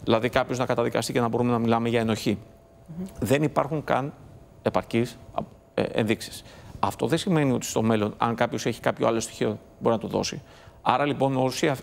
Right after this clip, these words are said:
Speaker 1: όσοι κάνουν αυτή τη στιγμή κριτική, προφανώς δεν έχουν δει την υπόθεση, δεν έχουν δει αν ο εισαγγελέας είχε κάτι άλλο, περισσότερη εισαγγελική λειτουργία, γιατί θυμίζω ότι εγκρίθηκε η θέση αρχείου από ανώτατο εισαγγελικό λειτουργό του Αρείου Πάγου.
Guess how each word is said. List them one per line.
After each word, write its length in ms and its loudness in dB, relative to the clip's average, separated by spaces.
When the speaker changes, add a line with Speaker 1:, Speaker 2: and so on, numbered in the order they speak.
Speaker 1:
όσοι 220 0
κάνουν 240 0
αυτή 100 0
τη 60 -6
στιγμή 200 0
κριτική, 500 -2
προφανώς 640 0
δεν 220 2
έχουν 320 2
δει 120 2
την 140 -2
υπόθεση, 600 -6
δεν 260 2
έχουν 280 2
δει 120 4
αν 200 0
ο 60 2
εισαγγελέας 800 0
είχε 320 2
κάτι 380 0
άλλο, 360 2
περισσότερη 400 -2
εισαγγελική 420 -2
λειτουργία, 300 -2
γιατί 180 -2
θυμίζω 360 0
ότι 220 0
εγκρίθηκε 540 0
η 60 0
θέση 360 -2
αρχείου 300 0
από 200 0
ανώτατο 460 0
εισαγγελικό 540 0
λειτουργό 540 -2
του 100 -2
Αρείου 160 2
Πάγου. 360 -2